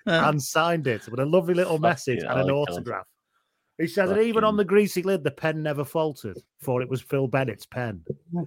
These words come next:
Speaker 1: Um,
Speaker 2: <laughs>
Speaker 1: he
Speaker 2: I
Speaker 1: said,
Speaker 2: love
Speaker 1: "A
Speaker 2: that he
Speaker 1: quick
Speaker 2: had a
Speaker 1: all the best, lads," and he was on his way. Chris still has that curry lid somewhere, and it has, uh, never gone off or mouldy, which says a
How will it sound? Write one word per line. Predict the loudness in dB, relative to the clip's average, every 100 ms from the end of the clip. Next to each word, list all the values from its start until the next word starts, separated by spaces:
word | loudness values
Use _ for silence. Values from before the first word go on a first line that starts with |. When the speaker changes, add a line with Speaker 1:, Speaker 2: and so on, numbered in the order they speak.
| -8 -20 -12 -10 -10 -8
Speaker 1:
Um, | -2 -2 -2 -6 -4
Speaker 2:
<laughs> |
Speaker 1:
he | -4
Speaker 2:
I | -4 -10 -10 -16 -16 -4 0
Speaker 1:
said, | 2 2
Speaker 2:
love |
Speaker 1:
"A |
Speaker 2:
that | 4
he |
Speaker 1:
quick | 2 2
Speaker 2:
had |
a | 2
Speaker 1:
all | 2
the | 2
best, | 0 -2 0
lads," | -2 -2 -6 -14 _ _ -4
and | 0
he |
was | 2 2
on | 2
his | 2 0
way. | 0 0 -4 -8 -10 -2
Chris | 2 2
still | 2 2
has | 2 0
that | 0 -2
curry | 2 2 2
lid | 0 -2
somewhere, | -4 -4 -6 -6 -4
and | -6
it | -4
has, | -2
uh, | -2 -2
never | -2 0 2
gone | 0 0
off | 0 0 -2
or | -4 -2
mouldy, | 2 2 2 0 -4 -4
which | -12 -4
says | -2
a | 0